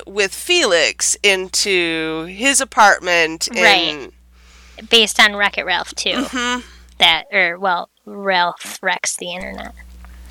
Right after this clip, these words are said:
Speaker 1: I'm fine with calling it Wreck-It Ralph two. <laughs> So, I wonder where they got married. Where's the church?
Speaker 2: I
Speaker 1: Right?
Speaker 2: think that's gotta be in Hero's Duty.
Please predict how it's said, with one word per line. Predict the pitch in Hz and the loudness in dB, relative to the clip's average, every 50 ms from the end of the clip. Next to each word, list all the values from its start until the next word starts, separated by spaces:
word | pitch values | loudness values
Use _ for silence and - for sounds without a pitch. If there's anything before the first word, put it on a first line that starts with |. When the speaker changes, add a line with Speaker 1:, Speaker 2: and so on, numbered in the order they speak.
| - - - - - _ | -20 -20 -20 -20 -10 _
Speaker 1:
I'm | - 165 165 165 165 170 185 175 | 2 6 8 8 8 6 4 0
fine | 175 - 180 170 165 185 190 202 | -4 0 4 4 6 4 4 2
with | 202 - - | -4 -8 -6
calling | - 196 180 180 180 185 185 | 0 2 2 4 4 2 0
it | 185 - - | -4 -4 0
Wreck-It | 139 143 - 190 - | 0 0 0 0 -2
Ralph | - 180 156 175 190 - | 0 0 0 0 -2 -4
two. | - - 208 139 123 151 208 - - - - - | -6 -6 -6 -4 -4 -6 -8 -10 -14 -14 -8 -6
<laughs> | - - - - 539 523 - - - 370 403 381 - 359 - 453 427 359 - 240 - 285 - - - - - - - - - - - - - - - - - - - - - - - - - - - - - - - - - - - - - - - - - - - - - - - - - - | -6 -6 -4 -2 -2 -2 -2 -2 0 2 2 2 2 0 0 2 0 0 0 -2 -4 -4 -6 -8 -20 -20 -20 -20 -20 -20 -20 -20 -20 -20 -20 -20 -20 -20 -20 -20 -20 -20 -18 -18 -14 -10 -6 -6 -6 -6 -6 -10 -14 -14 -14 -14 -14 -14 -16 -14 -14 -12 -10 -10 -10 -10 -12 -12 -12 -14 -8 -4
So, | - - - 208 196 185 185 175 170 170 165 - - _ _ _ - - - - - - - _ - - | 0 2 6 6 8 8 6 6 4 0 -2 -6 -16 _ _ _ -20 -20 -20 -20 -20 -20 -20 _ -4 2
I | - - | 4 4
wonder | 220 202 220 247 247 233 | 4 4 2 2 0 0
where | 240 240 233 | 2 2 4
they | 233 220 | 4 6
got | 208 202 175 165 | 6 6 6 6
married. | 180 180 170 170 165 151 - | 4 2 2 2 2 0 -2
Where's | 220 233 294 320 466 539 - | -6 -4 0 0 0 0 0
the | - 415 381 | -2 -2 -6
church? | - - - - 320 302 254 - - - _ - - - - - - - - - _ - | -4 -4 -2 0 2 2 2 0 -2 -10 _ -10 -8 -8 -8 -8 -10 -14 -18 -20 _ -2
Speaker 2:
I | - 254 | 0 2
Speaker 1:
Right? | 180 185 190 202 | 6 6 6 8
Speaker 2:
think | 226 | 8
that's | 240 233 240 240 - | 6 6 6 4 4
gotta | - 240 226 220 214 | 4 4 4 4 2
be | 208 202 190 | -2 -4 -6
in | 196 190 | -6 -6
Hero's | - 214 202 196 185 175 175 180 - | -8 -6 -4 -4 -4 -4 -6 -8 -10
Duty. | - - 190 190 185 190 - - | -6 -4 -4 -4 -4 -6 -8 -10